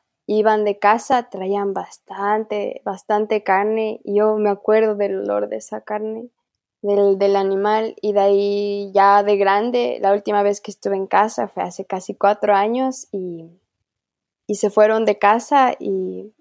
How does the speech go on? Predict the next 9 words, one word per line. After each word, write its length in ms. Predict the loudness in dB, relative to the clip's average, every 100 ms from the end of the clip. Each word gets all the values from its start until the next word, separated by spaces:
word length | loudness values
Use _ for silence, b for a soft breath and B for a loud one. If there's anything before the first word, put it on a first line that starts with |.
| -8
y 160 | -4
no, 540 | 0 0 0 -2 -4 -8 _ _ _
no 220 | -2 0
encontraron 560 | 2 0 2 2 2 0
casi, 520 | -2 -4 -6 -6 -8 _ _ _ _ _ _ _
casi 320 | -4 -4 -4
animales 540 | -2 -2 -2 -4 -6
para 300 | -2 0 0
comer. 440 | -4 -6 -6 -8